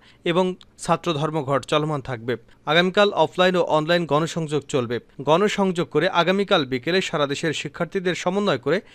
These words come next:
সর্বাত্মক ব্লকেটের আনুষ্ঠানিক ঘোষণা দেব।" নাহিদ ইসলাম এ সময় আরও বলেন, "বল এখন সরকারের কোর্টে। সরকারের কাছে আমাদের এক দফা, এক দফা মেনে নিতে হবে। আমাদের আর কোনো আদালতের ভয় দেখিয়ে লাভ নেই।"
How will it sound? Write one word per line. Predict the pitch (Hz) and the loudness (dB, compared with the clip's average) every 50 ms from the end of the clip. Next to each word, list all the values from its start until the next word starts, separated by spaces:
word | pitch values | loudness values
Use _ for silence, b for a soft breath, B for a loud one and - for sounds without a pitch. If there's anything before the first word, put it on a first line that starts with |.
| B B | B B
সর্বাত্মক | - - 180 180 170 196 185 180 220 196 | -4 0 2 2 4 2 2 2 0 -2
ব্লকেটের | 156 147 156 160 156 - 196 185 - 180 156 | 0 0 0 2 2 2 0 -2 -2 -2 -2
আনুষ্ঠানিক | - 156 160 175 180 - - 185 175 156 127 | 0 0 0 0 -2 -4 -4 -4 -4 -4 -4
ঘোষণা | - 120 - - 175 170 139 | -4 -6 -6 -4 -2 -2 -2
দেব।" | 113 123 117 117 107 - _ _ - | -2 -2 -4 -4 -6 -8 _ _ -4
নাহিদ | 139 151 165 165 | -2 -2 -2 -2
ইসলাম | 185 170 - 196 196 202 - _ _ _ _ - | -4 -4 -2 -2 -2 -2 -4 _ _ _ _ -6
এ | 170 160 | -4 0
সময় | - 208 202 190 | 0 2 2 4
আরও | 165 139 131 | 2 2 2
বলেন, | 117 123 139 170 214 240 - _ - _ _ - 139 | 2 2 4 4 2 0 -2 _ -20 _ _ -2 2
"বল | 151 170 190 208 | 6 6 6 6
এখন | 226 190 175 - 185 175 | 4 0 0 0 -2 -4
সরকারের | - - 180 175 170 - 196 175 139 123 | -2 -2 -2 -2 0 0 0 0 0 0
কোর্টে। | - 131 127 143 131 110 - - | -2 -4 -2 -2 -2 -4 -4 -6
সরকারের | - - 156 151 135 175 170 165 | 0 0 0 2 2 2 0 2
কাছে | 143 160 143 143 - 208 208 | 2 2 0 0 2 2 2
আমাদের | 196 180 175 160 147 | 2 2 2 0 0
এক | - 127 139 143 139 | -2 -2 -6 -4 -2
দফা, | 156 151 - 180 202 233 b b b b b | -2 0 2 2 2 0 b b b b b
এক | - 170 175 170 | 0 0 2 2
দফা | 170 196 156 180 160 | 2 0 2 2 2
মেনে | 147 160 165 185 | 2 2 2 2
নিতে | 190 190 185 - 160 | 0 0 0 -2 -2
হবে। | 143 139 117 120 113 - - | -4 -2 -4 -6 -8 -8 -4
আমাদের | - 147 156 165 160 175 165 | -2 0 0 0 2 2 2
আর | 147 135 | 2 0
কোনো | - - 165 170 196 | 0 -2 0 0 0
আদালতের | 196 - 156 147 147 160 165 156 - 170 139 | 0 0 -2 -2 -2 0 -2 0 0 -2 -4
ভয় | 127 123 139 156 165 | -2 -2 -2 -2 0
দেখিয়ে | 160 151 - - 135 127 | -2 -4 -6 -6 -6 -4
লাভ | 117 117 117 120 | -2 -2 -2 -2
নেই।" | 135 123 113 | -4 -4 -6